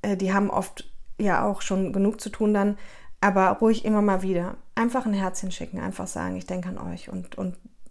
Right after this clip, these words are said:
denkt dran, ich bin gerne f-, da, ja, wenn ich was tun kann, lasst es mich wissen. Ähm, das hilft ganz, ganz viel. Also umgekehrt sagen wir mal so, es mag auch hier Ausnahmen geben, aber ich habe noch keinen Menschen erlebt in diesen Zeiten,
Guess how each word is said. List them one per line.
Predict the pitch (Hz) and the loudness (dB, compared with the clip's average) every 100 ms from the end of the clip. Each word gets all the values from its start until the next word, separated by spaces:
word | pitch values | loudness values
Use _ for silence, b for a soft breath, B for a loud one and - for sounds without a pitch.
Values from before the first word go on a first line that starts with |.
| - - | -14 -14
denkt | 202 196 190 196 | -4 -2 0 -2
dran, | 180 180 - - - | -4 -4 -10 -12 -10
ich | - - - | -10 -12 -6
bin | 185 180 | -6 -2
gerne | 185 180 | -2 -4
f-, | 180 - | -6 -12
da, | 180 175 180 - - - - | -6 -2 -2 -2 -6 -10 -8
ja, | 175 180 190 | -6 -4 -4
wenn | 180 | -4
ich | 170 | -4
was | 180 - | -6 -6
tun | 214 208 | -2 -2
kann, | 196 175 | -2 -2
lasst | 170 | -4
es | - - | -6 -10
mich | 160 - | -10 -10
wissen. | - 202 175 B B B B B B B B - | -10 -10 -10 B B B B B B B B -4
Ähm, | 185 180 180 175 185 - - - - - - - | 0 2 2 0 -4 -14 -20 -18 -20 -18 -16 2
das | 196 214 | 4 6
hilft | 226 240 233 - - - - - - - - | 8 8 8 2 -12 -12 -14 -20 -20 -10 4
ganz, | 202 190 | 4 4
ganz | 196 | 0
viel. | - 190 | 4 6
Also | 190 - - | 6 4 8
umgekehrt | 311 269 247 233 | 10 10 8 6
sagen | 233 | 6
wir | 214 | 6
mal | 202 190 | 6 4
so, | 226 247 | 6 4
es | 202 - | 2 -2
mag | 208 208 208 | 2 2 2
auch | - | 2
hier | 233 - | 2 4
Ausnahmen | 226 202 196 | 2 0 2
geben, | 208 202 | 2 2
aber | 190 - | 2 0
ich | 220 | -2
habe | 208 | -2
noch | 196 | -4
keinen | - 220 220 | -2 2 4
Menschen | 208 208 208 202 - | 4 2 0 -2 -2
erlebt | 190 180 208 247 226 | 0 2 2 0 -2
in | 202 | -2
diesen | 202 214 | -2 -4
Zeiten, | - 196 190 196 190 | -2 0 0 -2 -4